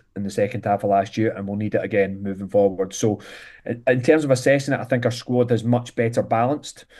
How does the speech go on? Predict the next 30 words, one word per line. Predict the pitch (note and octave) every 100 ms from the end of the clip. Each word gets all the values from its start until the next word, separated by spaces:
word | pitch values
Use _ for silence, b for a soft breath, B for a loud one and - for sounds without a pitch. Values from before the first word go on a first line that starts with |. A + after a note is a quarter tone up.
| B B B _ -
Uh, | A2 G#2
I |
think | G#2 A#2
we | A#2+
have | A2 A#2 -
had | B2 A2
more | A#2 A2+
injuries | A2 A#2 A#2+ A#2
this | A#2+ A#2+ A#2+
year, | A#2+
and | G#2
that | G#2 G#2+
is, | G#2 - -
you | A2
know, | G2+
that's | G#2 G#2+ A#2+
obviously | A2 A2+ A2
a |
concern | A#2+ A2+ A2+ A2+ A#2+
for | A#2+ A#2+
us | A2+
and | G2
something | G#2+ A2 G#2
we'll | G#2
need | G#2+
to | A2+
look | G#2 A#2 -
at. | B2 A#2+ - _ _ _ _ _ -
Um, | G#2+ G#2+ G#2+ G#2 B B B B -
we, | A#2 A#2 A2+ -